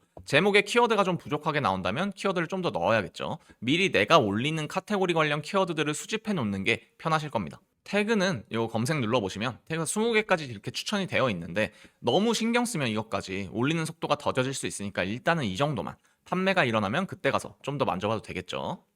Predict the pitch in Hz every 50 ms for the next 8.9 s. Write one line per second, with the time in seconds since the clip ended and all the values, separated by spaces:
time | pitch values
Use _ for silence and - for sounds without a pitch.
0 | _ _ _ - 117 120 160 175 185 180 131 135 139 143 143 143 139 98 92 113
1 | 139 156 156 151 135 110 101 107 107 110 98 98 92 101 107 101 85 78 - 101
2 | 104 98 - _ - - 131 135 196 196 190 185 180 170 135 110 120 143 165 185
3 | 180 175 170 165 165 - 208 220 226 208 226 220 208 208 202 190 190 175 170 -
4 | 110 101 104 104 117 117 143 - - 160 127 85 82 - 90 76 - - - -
5 | _ 101 98 92 90 87 95 98 135 165 170 - - 95 101 - - 143 127 120
6 | 113 101 98 104 120 143 139 - 139 87 85 - - - 67 67 82 104 156 -
7 | _ _ _ _ _ - 107 113 107 98 127 165 190 180 180 175 143 117 127 135
8 | 143 135 135 127 123 - - 160 147 131 101 87 92 87 - - 107 135